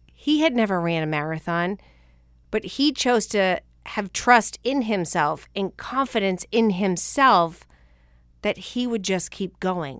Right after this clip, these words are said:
whether it's walking or running. He just knew he would finish. There was no doubt.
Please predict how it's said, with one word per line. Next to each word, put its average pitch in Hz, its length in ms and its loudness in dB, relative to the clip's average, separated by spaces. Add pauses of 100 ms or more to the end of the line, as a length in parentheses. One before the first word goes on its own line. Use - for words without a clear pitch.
(160)
whether 285 260 -4
it's 285 160 -8
walking 196 680 -4
or 196 120 -2
running. 165 460 -4
He 311 200 2
just 330 240 2
knew 240 140 4
he 202 140 0
would 170 120 -4
finish. 285 480 -4
There 226 160 0
was 233 140 2
no 247 180 2
doubt. 185 720 2